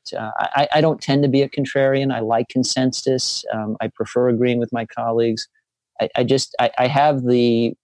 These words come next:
the deep concern that we are producing the maximal level of social disruption without achieving highly efficient protection of people who are most clearly vulnerable to severe infection.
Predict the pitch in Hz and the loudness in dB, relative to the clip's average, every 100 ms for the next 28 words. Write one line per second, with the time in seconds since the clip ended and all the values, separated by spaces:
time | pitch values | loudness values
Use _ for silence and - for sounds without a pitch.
0 | _ 120 117 104 - 135 - 117 110 123 | _ 0 0 0 0 0 0 -4 -4 -4
1 | 120 117 110 110 - 113 - 110 110 110 | -4 -4 -4 -6 -4 -4 -2 0 2 0
2 | 107 107 107 104 _ _ _ 135 127 139 | -2 -4 -6 -8 _ _ _ 0 2 2
3 | - 131 117 113 110 113 131 - - - | 2 2 2 0 0 -2 -4 -6 -4 0
4 | 123 117 113 110 110 104 - 113 110 113 | 2 2 2 0 -4 -6 -4 -2 -2 -2
5 | 107 - 110 117 - 170 170 _ _ - | -6 -4 -4 -4 -4 -6 -8 _ _ 0
6 | 131 120 117 135 123 - 120 117 113 110 | 2 4 4 4 2 0 2 2 0 -4
7 | 107 117 117 117 110 107 - - 113 117 | -4 0 2 4 2 0 -4 -2 0 -2
8 | 107 101 - 117 - 110 101 117 110 110 | -4 -8 -2 -2 0 -4 0 0 0 -2
9 | 104 _ _ - 117 110 113 - 113 110 | -4 _ _ -2 2 4 2 2 2 2
10 | 110 107 107 107 107 98 107 104 107 101 | 2 0 -2 -2 -4 -4 -4 -2 -2 -4
11 | - 117 113 120 | 0 0 0 -4